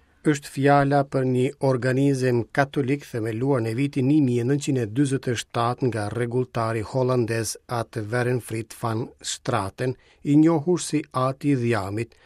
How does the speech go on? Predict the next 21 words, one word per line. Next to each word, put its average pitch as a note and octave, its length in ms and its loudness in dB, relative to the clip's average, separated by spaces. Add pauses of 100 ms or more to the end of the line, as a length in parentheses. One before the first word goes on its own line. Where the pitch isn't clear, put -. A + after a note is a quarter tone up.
(140)
pasi B2 240 -4
që A#2+ 240 -4
menjëherë A#2 480 0
pas A2 220 -8 (100)
luftës C#3+ 400 -6
së A#2 60 -4 (100)
dytë D3 240 0
botërore, G#2+ 540 -2 (100)
për A2 160 -8
t'i A#2 160 -4
ndihmuar C3 480 2
refugjatët A#2+ 640 -4
gjerman, B2 400 2 (400)
mblodhi D#3+ 480 6
dhjam D3+ 400 4
e B2+ 80 2
çdo C#3 240 4
lloji C3 240 4
tjetër C3+ 320 0
mishi C#3 400 0
prej C3 220 -4